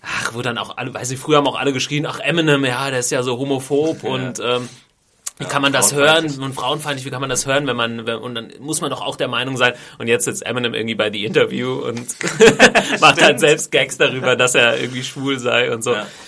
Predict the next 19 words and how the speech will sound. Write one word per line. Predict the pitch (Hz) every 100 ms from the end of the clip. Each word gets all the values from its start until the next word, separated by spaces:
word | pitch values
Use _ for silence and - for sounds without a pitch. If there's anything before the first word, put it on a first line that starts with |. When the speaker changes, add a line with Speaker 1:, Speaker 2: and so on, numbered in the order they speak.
| - - _
Speaker 1:
Das | 123 - - _ _ -
kann | - 135
man, | 165 175
glaub | 156 143 156 160
ich, | 160 156 - - _ _ _ _ _ _ -
oder | 123 120
muss | 139
man | 165
auch | 123 127
bei | 131 110
Kunst- | - 151 143
und | 113
Rapmusik | - 143 123 127
gerade | 127 87
auch |
so | 113 113
ein | -
bisschen | 170 - 202
trennen, | 202 185 196 247